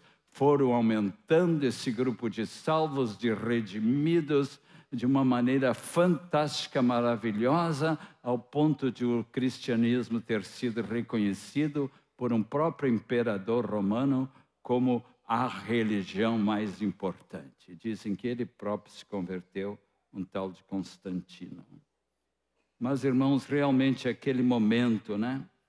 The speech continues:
que Deus criou o homem e a mulher foi um momento mágico, né, quando fez aquelas duas belas criaturas. Tem um versículo que eu gosto muito,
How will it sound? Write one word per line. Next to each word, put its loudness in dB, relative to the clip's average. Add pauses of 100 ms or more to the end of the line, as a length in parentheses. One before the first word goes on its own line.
(380)
que -8
Deus -4
criou 0 (600)
o -8
homem 2
e 0
a 0
mulher -2
foi -4
um 2
momento -2 (340)
mágico, -2
né, -8
quando -6
fez -8
aquelas -10
duas -4
belas -6
criaturas. -12 (680)
Tem -2
um 2
versículo -4
que -6
eu 0
gosto -4
muito, 0